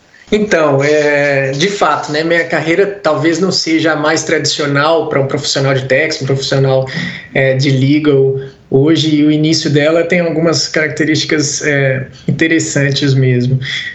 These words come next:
É, inicialmente, né, a, a, a primeira faculdade que eu fiz, na, na verdade, foi a Faculdade de Comunicação Social. É,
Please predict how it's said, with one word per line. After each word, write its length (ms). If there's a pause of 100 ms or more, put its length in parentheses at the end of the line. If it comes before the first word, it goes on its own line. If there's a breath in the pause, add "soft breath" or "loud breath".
(140)
É, 520
inicialmente, 880
né, 420
a, 120
a, 460
a 60
primeira 360
faculdade 840
que 120
eu 80
fiz, 520
na, 300
na 200
verdade, 540
foi 360
a 100
Faculdade 500
de 60
Comunicação 640
Social. 680 (560 loud breath)
É, 500